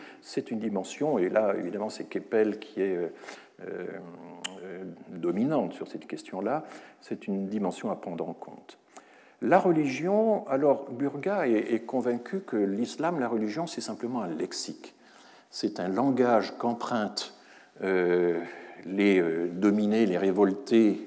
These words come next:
euh, du Proche-Orient, euh, le, l'arabe, euh, la, la, l'idéologie a, euh, euh, l'arabisme a échoué, on l'a vu, euh, avec Nasser, on l'a vu avec les Assad, on l'a vu, et cetera, et finalement,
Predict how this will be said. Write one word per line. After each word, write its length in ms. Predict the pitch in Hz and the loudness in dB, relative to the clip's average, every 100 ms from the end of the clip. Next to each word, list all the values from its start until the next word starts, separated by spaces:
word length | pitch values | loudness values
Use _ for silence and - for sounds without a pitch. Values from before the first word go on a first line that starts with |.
| - | -4
euh, 280 | 85 87 87 | -2 0 -2
du 220 | 85 87 | -4 -6
Proche-Orient, 720 | - - - 101 120 160 202 202 - - - - | -6 -8 -6 -4 0 0 0 -4 -14 -20 -20 -8
euh, 440 | - 95 92 92 92 | 2 4 6 6 4
le, 720 | 92 95 92 92 90 90 90 | 2 2 2 2 2 2 2
l'arabe, 480 | 90 98 104 107 98 - - 80 | 4 6 6 2 0 -4 -14 -10
euh, 80 | 90 - - - - - | -10 -10 -12 -18 -18 -14
la, 80 | - 87 - | -10 -10 -10
la, 180 | - - | -10 -6
l'idéologie 640 | 101 101 101 101 107 104 | -2 2 2 2 2 0
a, 160 | 90 87 - - - - - - | -2 -6 -12 -20 -20 -20 -20 -16
euh, 300 | - 95 92 92 87 82 - - - _ _ | -12 -10 -10 -12 -14 -18 -16 -16 -16 _ _
euh, 420 | 95 90 87 85 90 90 90 90 - - | -14 -10 -10 -10 -12 -14 -16 -16 -14 -8
l'arabisme 680 | 101 107 107 120 - - 90 87 85 | -4 -4 -2 -4 -4 -8 -8 -8 -8
a 80 | 85 | -6
échoué, 540 | 95 - 151 190 175 | -6 -2 2 4 2
on 300 | - - 78 | -2 -8 -6
l'a 180 | 85 92 | -2 -2
vu, 200 | 87 110 | -2 -2
euh, 380 | 120 90 - - - - | -2 -4 -8 -8 -10 -12
avec 280 | 78 80 - | -10 -12 -12
Nasser, 460 | 98 - - 143 143 - | -10 -8 -4 -2 -2 -4
on 60 | |
l'a 140 | 85 87 | -4 -4
vu 260 | 92 104 | -2 -2
avec 300 | 85 90 - | 0 -2 -4
les 260 | - 87 87 | -6 -8 -6
Assad, 480 | 95 - 135 135 107 | -8 -4 -2 -2 -2
on 80 | 90 | -4
l'a 100 | 87 | -4
vu, 160 | 98 | -4
et 40 | 92 | -6
cetera, 400 | - 92 135 135 | -8 -6 -4 -6
et 20 | |
finalement, 540 | - 104 98 135 151 | -6 -6 -2 -2 -4